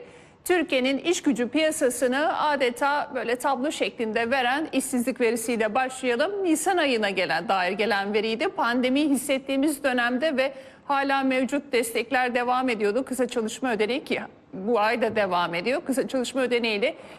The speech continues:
iş fesih akdinin, e, yasaklandığı bir dönemde iş gücü piyasasına koruma adıyla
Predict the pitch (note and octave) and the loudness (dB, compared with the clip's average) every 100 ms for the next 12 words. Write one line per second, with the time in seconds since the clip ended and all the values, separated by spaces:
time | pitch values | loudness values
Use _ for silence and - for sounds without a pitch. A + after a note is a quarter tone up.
0 | - C4 - - C#4 - D#4+ - B3 B3+ | -6 -4 -4 -2 -2 0 -2 0 -4 -4
1 | - A#3+ C#4 C4+ G#3+ A3 G3+ F#3+ F#3+ F#3 | -4 0 0 0 0 2 2 0 -2 0
2 | F#3 F#3+ A3+ C4 B3+ A#3 A#3 B3+ G#3 F#3+ | 0 0 0 -2 0 0 2 2 2 0
3 | F#3+ G3+ F3+ F3 F#3 D#4+ - A#3+ - G#3 | 0 0 0 0 0 0 0 -6 -6 -6
4 | A3 A3+ A3 A3 - G#3+ G#3 A#3+ A#3+ B3 | -2 -2 0 -4 -2 -4 -2 0 2 2
5 | B3 G3 G3 F3+ G#3 | 2 2 0 0 0